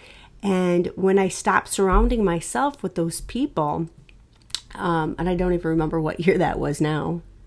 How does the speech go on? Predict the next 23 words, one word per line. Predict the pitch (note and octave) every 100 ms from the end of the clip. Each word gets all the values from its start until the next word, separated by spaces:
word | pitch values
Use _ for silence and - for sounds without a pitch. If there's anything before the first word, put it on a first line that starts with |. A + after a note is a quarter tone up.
| - - - -
maybe | E3+ D#3+ D#3+ D#3 D#3 D#3 D#3 E3 E3
twenty | - E3 D#3+ D#3 - - -
fifteen | - - - F3+ E3 - E3+ D#3+ D#3
or |
something. | D#3+ D#3+ D#3 D#3+ D#3 D#3+ - - - - - - -
And | G3 F#3 F3+ F3+ E3+ - - - - - - - - -
I | - G#3 G#3+
definitely | G3+ G#3 A3+ A3 A3+
was, | G3 F#3
like, | F3 F3+
losing, | F3 F#3+ G3 G#3 F3 D#3+ D#3 D#3 - - - - -
I | G3
was, | F#3 F#3 -
I | F#3
was | F3+ F#3
losing | F#3+ A3 G#3+ G3+
a | E3+ E3 -
piece | G#3+ G3+ -
of | - F3 E3 D#3+ E3+
the | E3+ D#3 -
creativity | - F#3 - - G3 F3+ E3+ D#3
and | D#3
that | D3+